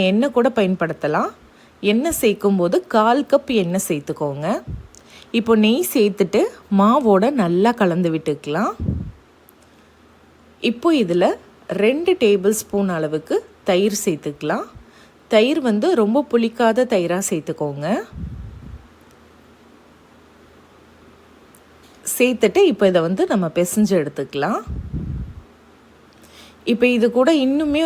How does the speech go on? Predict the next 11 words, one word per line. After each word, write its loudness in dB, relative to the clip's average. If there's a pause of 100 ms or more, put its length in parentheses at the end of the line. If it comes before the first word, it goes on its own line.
நம்ம 4 (180)
ஒரு 4 (100)
ரெண்டு 4
டேபிள் 0
ஸ்பூன் -4 (120)
தயிர் 0
சேர்த்துக்கலாம். -6 (120)
மொத்தமா 0 (140)
நாலு 0 (100)
டேபிள் -4
ஸ்பூன் -6